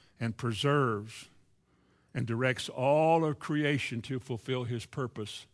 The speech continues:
I am so glad because that's his providence. He's in providential control. That's a wonderful, wonderful thing. Remember, there was a king, Nebuchadnezzar, remember in Daniel's book, Daniel four and five?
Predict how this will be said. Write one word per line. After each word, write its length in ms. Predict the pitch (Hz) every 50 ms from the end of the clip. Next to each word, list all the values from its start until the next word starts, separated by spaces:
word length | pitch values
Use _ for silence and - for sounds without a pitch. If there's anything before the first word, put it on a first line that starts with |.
| _ - _ _ _ _ _ _ _ _ _ _ _ _ _ _ _ _ _ _ -
I 160 | - 120 117 110
am 100 | 110 110
so 220 | - - 117 107
glad 360 | 110 - 113 104 101 101 98 -
because 300 | - - - - 113 101
that's 180 | 117 110 - -
his 100 | 110 -
providence. 760 | - - 117 107 104 104 107 98 - - - - - - - _ _ _ _ _ _ _ _ _ _ _ _ _
He's 220 | - 110 104 98
in 100 | 113 107
providential 800 | 101 - - 113 113 107 113 104 117 113 120 113 - - 117 107
control. 580 | - - 110 104 101 - - 127 113 107 101 101
That's 220 | 104 104 - -
a 20 |
wonderful, 720 | 104 104 104 113 117 117 113 117 110 - - 110 104 98 - - - - - - - - - - _ _ _ -
wonderful 540 | 110 95 113 120 120 117 113 - - 117
thing. 380 | 107 - 120 110 104 101 104 104 - - - - - _ _ _ _ _ _ _ _ _ _ _ _ _ _ _ _ _ _ _ _ _ _ _ _ _ _ -
Remember, 220 | 113 113 107 110
there 160 | 104 113 117
was 160 | 113 117 110
a 60 | - 113
king, 420 | - - 139 131 123 123 120 117
Nebuchadnezzar, 720 | 110 117 120 113 120 113 - - 117 110 117 120 110 107 117
remember 300 | 113 117 120 110 113 113
in 80 | 110
Daniel's 560 | 104 117 113 120 117 117 117 113 113 113 - -
book, 320 | 135 117 120 120 - -
Daniel 320 | 117 113 110 110 110 110
four 240 | 101 - 123 117 120
and 100 | 110 104
five? 380 | - - 110 113 117 117 120